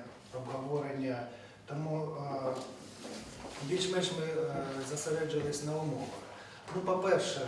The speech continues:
е, це не той конкурс, який би, знаєте,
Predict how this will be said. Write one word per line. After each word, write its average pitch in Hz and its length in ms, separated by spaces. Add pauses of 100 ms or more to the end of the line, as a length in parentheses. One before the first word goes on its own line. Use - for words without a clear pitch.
(540)
е, - 20 (500)
це 180 220
не 180 120
той 190 220
конкурс, 196 540
який 160 280
би, 160 140 (180)
знаєте, 151 360